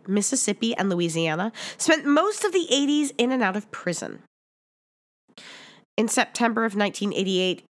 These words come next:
he's out of prison, moving back in with his parents in Shreveport. This is, I don't even know what to do with this. Um, so he used to jog around carrying a log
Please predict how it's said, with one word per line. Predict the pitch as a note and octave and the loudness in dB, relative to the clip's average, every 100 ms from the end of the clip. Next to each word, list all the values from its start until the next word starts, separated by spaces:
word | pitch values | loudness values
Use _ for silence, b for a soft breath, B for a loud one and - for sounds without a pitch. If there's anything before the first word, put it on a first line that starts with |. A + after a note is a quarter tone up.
| _ _ - | _ _ -10
he's | F3+ G3 | -2 0
out | E3+ E3 | 0 -2
of | - | -2
prison, | F#3+ G3+ D#4 F4 _ _ _ _ _ | -4 -2 -4 -6 _ _ _ _ _
moving | F3+ F#3 F3+ A#3+ | 0 0 2 0
back | B3+ G3+ - | 0 -2 -2
in | A3+ | -4
with | A#3 | -2
his | A#3+ | -4
parents | - D4 B3 A3 | -2 0 0 0
in | A#3 | -2
Shreveport. | - F3+ E3 - - - - _ _ _ _ _ _ _ _ _ _ B B B B B B - | 0 -2 -2 -4 -8 -8 -16 _ _ _ _ _ _ _ _ _ _ B B B B B B 2
This | E4 B4 | 2 6
is, | B4 A4 - | 4 2 2
I | C#4 | 4
don't | A4 B4+ A#4+ | 4 2 2
even | D4+ | 2
know | A3 | 2
what | G#3 | 0
to | F3+ | -2
do | E3 | 0
with | E3+ | 0
this. | D#3+ D3 - - | 0 -2 -4 2
Um, | A#3 A#3+ B3 A3 - _ _ _ _ - - _ - _ _ - - | 4 4 0 -4 -12 _ _ _ _ -20 -20 _ -20 _ _ -14 -2
so | - F4+ | 4 4
he | D4 E4+ D#4+ | 4 2 4
used | A4+ A#4 | 2 4
to | B4+ E4 | 0 0
jog | G3+ B3+ A#3 D4 E4+ | 0 2 2 2 0
around | D4+ G3 E3+ D#3+ E3+ G3+ G#3+ B B B B B - | 2 2 2 2 0 -2 -6 B B B B B -8
carrying | - B3 D#4 A4+ C5 A#4+ - | 0 4 4 6 4 2 2
a | B3+ B3 | 4 4
log | F#3+ D#3+ F#3+ G#3+ F#3 G#2 E2+ | 0 0 4 4 4 0 -6